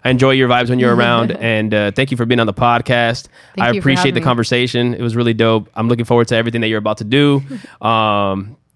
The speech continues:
Speaker 1: everything from your s-, snowboarding to acting to everything else. So, uh, yeah, it's, it's really exciting stuff. Let people know where they can find you.
Speaker 2: Yeah, I'm on YouTube, Instagram, TikTok, Twitter,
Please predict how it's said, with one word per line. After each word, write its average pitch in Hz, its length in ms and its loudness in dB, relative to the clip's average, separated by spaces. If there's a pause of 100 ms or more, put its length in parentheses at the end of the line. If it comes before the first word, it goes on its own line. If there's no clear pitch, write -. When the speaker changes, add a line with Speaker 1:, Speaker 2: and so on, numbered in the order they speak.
(200)
Speaker 1:
everything 127 380 2
from 107 400 -2 (100)
your 107 300 0 (100)
s-, - 160 -14
snowboarding 131 760 2
to 110 520 0
acting 127 380 -2
to 110 100 -2
everything 113 300 0
else. 104 240 -2
So, 98 300 -2 (420)
uh, 101 320 -2
yeah, 123 260 0 (380)
it's, - 180 -8
it's 127 200 -6
really 123 200 2
exciting 117 300 0
stuff. 127 420 -2 (160)
Let 127 160 -2
people 135 160 0
know 127 80 4
where 123 80 4
they 117 80 0
can 117 120 -6
find 120 200 0
you. 98 100 -4 (480)
Speaker 2:
Yeah, 226 320 0
I'm 196 240 0
on 170 760 -2
YouTube, 190 800 -4
Instagram, 180 1040 -4
TikTok, 185 880 -2
Twitter, 170 1040 -2